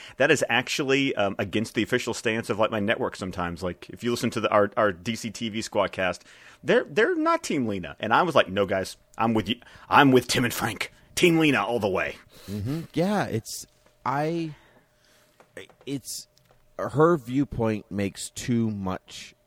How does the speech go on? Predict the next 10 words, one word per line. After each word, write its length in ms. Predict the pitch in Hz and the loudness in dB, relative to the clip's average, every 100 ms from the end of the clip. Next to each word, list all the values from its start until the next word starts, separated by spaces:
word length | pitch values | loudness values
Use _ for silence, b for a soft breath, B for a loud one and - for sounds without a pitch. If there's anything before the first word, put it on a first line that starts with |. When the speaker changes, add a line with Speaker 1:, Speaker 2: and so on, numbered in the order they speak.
| _ - | _ -12
Speaker 2:
sense. 720 | - - 90 80 - - - b b b | -4 -2 -2 -4 -8 -12 -14 b b b
Whereas 320 | - 117 113 107 | 2 4 4 2
I 100 | 107 | -2
get 600 | 78 - 151 190 - - | -6 -2 4 4 2 -8
Kara's, 720 | - 92 80 78 76 78 - - | -4 -2 -2 -4 -6 -8 -12 -4
I 180 | 98 104 | -2 -2
just 320 | 98 123 - | -2 -4 0
don't 260 | 120 107 - - | 0 0 -2 -6
agree 920 | 101 90 76 80 82 104 107 101 101 - | -6 -6 -12 -10 -6 -4 -2 -4 -6 -8
with 540 | 92 90 90 85 - | -4 -2 0 -2 -6